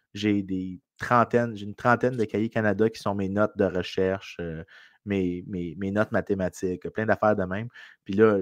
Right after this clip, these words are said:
j'en avais un, puis le gars, il me tapait ses nerfs. Je sais pas c'était qui sur Twitter, mais «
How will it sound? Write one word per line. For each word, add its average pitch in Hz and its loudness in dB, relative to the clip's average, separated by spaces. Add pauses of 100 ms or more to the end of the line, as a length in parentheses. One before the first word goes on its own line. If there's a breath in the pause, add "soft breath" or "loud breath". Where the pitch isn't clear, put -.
j'en 95 -4
avais 101 2
un, 104 0
puis 92 -12
le 92 -6
gars, 110 2
il 110 -2
me 107 -10
tapait 107 -4
ses 95 -10
nerfs. 92 -6
Je 95 -10
sais - -20
pas 120 -8
c'était - -12
qui - -18
sur - -14
Twitter, 98 -8
mais « 80 -18